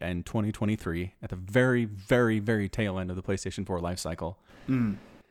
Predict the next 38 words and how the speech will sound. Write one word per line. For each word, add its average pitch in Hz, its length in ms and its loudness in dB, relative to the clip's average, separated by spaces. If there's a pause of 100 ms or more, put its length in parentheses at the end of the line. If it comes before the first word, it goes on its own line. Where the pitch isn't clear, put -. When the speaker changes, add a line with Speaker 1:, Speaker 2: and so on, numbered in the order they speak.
(480)
Speaker 1:
And 87 180 -2
that's 98 140 0
when 98 100 -2
I'll 95 80 -4
get - 140 -6
it. - 100 -12 (680)
Speaker 2:
Okay. 190 200 -2 (220)
A 135 60 -2
game 143 300 8
I'm 170 260 4
excited 127 500 2
that 110 120 2
I 110 60 4
didn't 107 200 2
know 104 160 0
was 107 160 -4
happening, 123 520 0 (400)
Devil 139 300 4
May 131 140 6
Cry 131 240 4
Five. 165 500 -2 (480)
Speaker 1:
<gasps> 95 420 0
I 113 60 0
did 98 220 0
hear 107 220 0
about 87 300 -4
that. 73 320 -4 (380)
That - 200 -4
looks 131 200 -4
cool. - 340 -6 (280)
Speaker 2:
Super - 480 6
strange 160 520 4
that 131 100 4
they're 113 140 2
continuing 123 560 4
off 117 160 2
from, 110 260 0
like, 101 220 -2